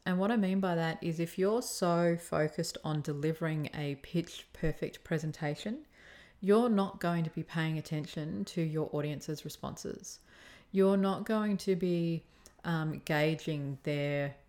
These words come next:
um, engagement levels. You're not gonna see their eyes look blank if you've gone over a part that they don't understand. And if they do ask you questions or if you need to adjust, you're not gonna be in a place to be able to do that because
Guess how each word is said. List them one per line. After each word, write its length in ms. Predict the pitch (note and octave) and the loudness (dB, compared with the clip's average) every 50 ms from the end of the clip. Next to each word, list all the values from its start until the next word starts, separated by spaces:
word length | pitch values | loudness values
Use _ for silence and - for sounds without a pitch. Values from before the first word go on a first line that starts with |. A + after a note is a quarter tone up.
| _ - - | _ -12 -8
um, 360 | C#3+ C#3+ C#3+ C#3 C#3 - - | -8 -6 -6 -6 -6 -8 -6
engagement 640 | - D#3+ D3 - C#3 C#3 C#3+ C3+ - - C#3 - D3 | -6 -4 -2 -2 -2 -2 -2 -4 -6 -8 -8 -6 -6
levels. 500 | D3 - - B2 A#2+ - C#3+ C#3 - D#3+ | -6 -6 -4 -4 -4 -6 -8 -8 -6 -4
You're 140 | D#3 D#3 | -4 -2
not 180 | D3+ D3+ C#3 - | -2 -4 -4 -4
gonna 220 | - D#3+ D#3+ D3+ | -4 -4 -4 -4
see 420 | - - - - D#3 D#3 D3 D3 C#3+ | -4 -6 -6 -4 -4 -2 -2 -2 -2
their 360 | C#3+ C#3+ C#3 C#3 C#3+ - - - | -2 -2 -2 -2 -2 -4 -4 -4
eyes 640 | - C#3 C#3 C#3 C#3+ D3 D3 D3 D3 C3+ - - D#3+ | -4 -4 -2 -2 -2 -2 -2 -2 -4 -4 -6 -6 -6
look 240 | D3+ - - - | -8 -8 -8 -8
blank 640 | - D#3 D3+ D3+ D3 C#3 C#3 C3+ - - - - - - | -6 -4 -2 -2 -2 -4 -4 -6 -8 -12 -14 -14 -10 -8
if 220 | D3 C#3 - - | -8 -8 -6 -6
you've 260 | D3+ C#3+ C#3 C3 - | -6 -4 -4 -4 -4
gone 220 | - D3 D3+ D3 C#3+ | -4 -2 -2 -2 -2
over 240 | C#3+ D3 C#3 C#3+ | -4 -4 -4 -4
a 40 | C#3+ | -6
part 380 | C#3+ - - D3 C#3 C#3 - - | -6 -8 -8 -6 -6 -6 -6 -8
that 120 | - - - | -8 -6 -6
they 80 | D3 | -6
don't 240 | C#3 - D3 C#3+ C#3+ | -4 -4 -4 -4 -4
understand. 640 | C#3+ C#3+ C3+ - - D3 D3 D3+ D#3 E3+ D#3 C#3+ - - - - - - - - - - - - - _ _ _ _ _ _ _ _ _ _ _ _ - | -6 -6 -8 -8 -8 -8 -8 -6 -6 -8 -10 -10 -12 -14 -20 -20 -20 -20 -20 -20 -20 -20 -20 -20 -20 _ _ _ _ _ _ _ _ _ _ _ _ 0
And 160 | G3+ G3 F#3 | 2 4 4
if 100 | F#3+ - | 4 4
they 140 | - F#3+ F#3 | 4 2 4
do 280 | F3 F#3+ G3 A3 A#3+ A3 | 4 6 6 6 6 6
ask 300 | F#3 E3+ E3+ - - - | 4 4 2 0 -4 -6
you 80 | F3 | -8
questions 800 | F3 - - E3+ D#3+ - - - - D#3 D#3 E3 F#3 G3+ G3 F#3 | -6 -2 0 0 0 0 -2 -4 -4 -2 -2 0 0 -2 0 0
or 180 | E3 E3 D#3 | 2 2 2
if 180 | D#3 D3+ - - | 0 -2 -4 -4
you 120 | D#3+ D#3 | -2 0
need 280 | D#3 D#3 E3 E3 F3 E3+ | 2 2 2 0 0 -2
to 120 | - - E3 | -2 -2 -2
adjust, 480 | D#3+ - - F#3 E3+ F3 E3+ - - | -2 -2 -2 -2 -2 -2 -4 -4 -2
you're 140 | E3+ F3+ F#3+ | -2 0 0
not 160 | G3+ A3 G#3 | 0 0 -2
gonna 160 | G3 G3 F#3+ F3 | -2 -2 -2 0
be 100 | F3 E3+ | 0 0
in 60 | E3 | -2
a 60 | D#3 | -2
place 300 | - - - E3 D#3+ - | -4 -4 -2 -2 -2 -2
to 100 | - E3+ | -4 -6
be 80 | D#3+ D#3 | -4 -2
able 140 | D3+ D3 C#3+ | -2 -2 -2
to 60 | D3+ | -2
do 160 | G#3 B3 D4 D4 | 0 0 2 2
that 280 | G3+ D#3+ C#3 - - | 2 0 0 -2 -6
because 640 | D#3+ E3 - - E3+ E3 D#3+ D#3 D3+ - - - | -6 -6 -4 -2 0 0 0 0 -2 -6 -10 -14